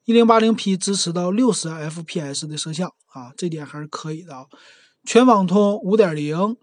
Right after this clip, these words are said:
的技术，那有没有三点五毫米耳机接口啊？这点让你们失望了，没有三点五毫米耳机接口，只有一个 Type C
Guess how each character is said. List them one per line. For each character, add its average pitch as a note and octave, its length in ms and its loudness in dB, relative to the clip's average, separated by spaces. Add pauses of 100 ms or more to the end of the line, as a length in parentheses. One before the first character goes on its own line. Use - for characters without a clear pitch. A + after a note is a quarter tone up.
(120)
的 E3 120 -8
技 G3+ 220 -4
术， C#3 240 -10 (480)
那 G3+ 320 2 (120)
有 F3 180 -4
没 G#3 100 6
有 B3 140 10
三 A#3 160 4
点 A#3 160 8
五 F#3 100 2
毫 F#3+ 160 4
米 A#3 140 6
耳 F3+ 100 2
机 G3+ 120 -2
接 A3+ 140 8
口 G3+ 260 0
啊？ E3+ 340 -4
这 G#3 140 -4
点 D3+ 480 -8 (480)
让 F#3 260 0
你 D3+ 100 -6
们 D3+ 160 -8
失 E3 220 0
望 F3+ 280 0
了， C3 260 -14
没 E3+ 280 2
有 E3+ 180 4
三 F#3+ 260 0
点 F#3 220 2
五 D#3+ 120 -4
毫 E3 200 -6
米 E3+ 180 -4
耳 D#3 100 -6
机 C#3 140 -12
接 E3+ 160 -2
口， D#3+ 160 -12 (760)
只 - 140 2
有 G3+ 160 8
一 E3+ 120 -2
个 F3+ 260 0
Type F3+ 300 0
C D3+ 360 -8